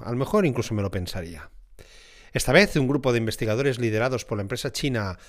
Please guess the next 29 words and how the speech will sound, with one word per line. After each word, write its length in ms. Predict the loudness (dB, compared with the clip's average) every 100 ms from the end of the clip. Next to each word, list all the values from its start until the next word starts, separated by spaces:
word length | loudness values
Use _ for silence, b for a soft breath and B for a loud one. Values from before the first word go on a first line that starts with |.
| B
Baidu 600 | -8 2 2 4 -2 -4 -8 -20 _ -10 2
ha 80 | 2
presentado 500 | 4 0 2 2 2
un 120 | 0
sistema 520 | -6 -2 0 0 -6 B B 2
para 160 | 4
excavadoras 680 | 4 0 0 2 2 2 -2
que 140 | -2 0
tiene 260 | 0 0
la 100 | 0
capacidad 440 | 0 -2 -4 -2 0
de 80 |
trabajar 440 | 0 -2 -2 -2 0
de 100 | -2
forma 280 | -2 -2 -2
autónoma 460 | 0 -2 0 -2 -6 B B
durante 360 | 2 2 4 2
periodos 500 | 2 2 2 2 2
largos 300 | 0 0 -2
de 120 | -2
tiempo, 560 | -2 -2 -2 -6 -8 -20 -20 -20 -20 -18 -18 -14 -4
sin 240 | 2 4
contar 480 | 4 2 2 2 0 B B B
con 160 | 4
la 60 | 4
intervención 520 | 2 0 -2 -2 -2
de 60 | -2
los 140 | -4
humanos. 460 | -4 -8 -12 -18